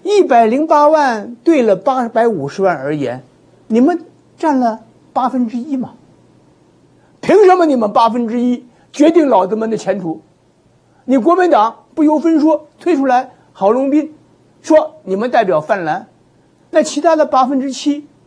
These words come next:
凭什么要听你们的？如果你们认为我李敖是泛蓝，认为宋楚瑜也是蓝色，为什么我们跟我们都不商量，你们推出来的人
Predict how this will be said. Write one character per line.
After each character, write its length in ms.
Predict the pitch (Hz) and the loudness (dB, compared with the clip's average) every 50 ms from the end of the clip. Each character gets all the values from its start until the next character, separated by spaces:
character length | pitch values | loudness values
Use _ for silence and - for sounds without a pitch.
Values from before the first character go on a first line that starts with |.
| _ _ _ _ _ | _ _ _ _ _
凭 200 | - 233 311 262 | -2 0 2 2
什 100 | 285 269 | 2 2
么 80 | 269 | 0
要 140 | 269 247 220 | 0 0 -2
听 240 | - - 262 247 220 | -4 -4 -6 -6 -4
你 60 | 175 | -4
们 120 | 156 143 | -6 -6
的？ 220 | 139 131 123 - - _ _ _ _ _ _ _ _ _ _ _ - | -6 -6 -6 -8 -12 _ _ _ _ _ _ _ _ _ _ _ -2
如 140 | 269 330 339 | 0 2 2
果 140 | 339 349 | 2 2
你 140 | 320 277 269 | 2 2 2
们 280 | 302 302 285 277 285 247 | 2 0 0 -2 -4 -2
认 140 | 311 294 285 | 0 2 2
为 80 | 277 | 4
我 160 | 302 277 277 | 4 4 4
李 160 | 277 240 214 214 | 2 2 2 2
敖 120 | 226 247 | 2 2
是 80 | 214 220 | 0 -2
泛 200 | 208 240 220 202 | -2 -4 -2 -2
蓝， 240 | 175 175 196 202 - - _ _ _ - | -2 -4 -4 -4 -6 -14 _ _ _ -6
认 300 | 247 311 320 294 254 233 | -2 0 0 0 0 2
为 280 | 226 240 277 254 - - _ _ _ _ _ _ - - _ - - | 0 0 0 -2 -8 -14 _ _ _ _ _ _ -20 -20 _ -14 -6
宋 200 | - 311 294 262 | -2 0 0 2
楚 140 | 208 214 226 | 2 2 2
瑜 160 | 254 262 247 | 2 0 0
也 120 | 196 170 | 0 -2
是 120 | 143 175 180 | -4 -4 -2
蓝 200 | 160 160 214 220 | 0 0 0 0
色， 280 | 220 247 196 - - - _ _ _ _ _ _ _ _ _ | -2 -4 -4 -4 -6 -16 _ _ _ _ _ _ _ _ _
为 140 | - 349 339 | -2 -2 0
什 120 | 233 277 | 0 0
么 100 | 294 311 | 0 0
我 180 | 294 269 202 170 | 0 0 0 -2
们 200 | 180 208 220 220 - - _ _ - | 0 -2 -2 -4 -6 -14 _ _ -2
跟 180 | - 339 330 285 | 0 2 4 4
我 40 | 247 | 2
们 140 | 220 226 | 2 0
都 80 | 220 294 | -2 -2
不 100 | 302 262 | -2 -4
商 220 | - 302 302 311 | -2 0 0 0
量， 260 | 294 277 220 196 - - _ _ _ - | 0 0 -2 -4 -6 -12 _ _ _ -6
你 160 | - 208 208 | -2 0 2
们 160 | 233 294 302 | 2 2 0
推 180 | - 277 311 254 | 0 0 0 2
出 80 | 269 | 2
来 160 | 254 233 220 | 2 2 2
的 180 | 226 220 214 202 - - - - _ - | 0 0 -4 -6 -8 -14 -20 -18 _ -4
人 320 | 175 208 247 240 - | -2 -2 -2 -4 -8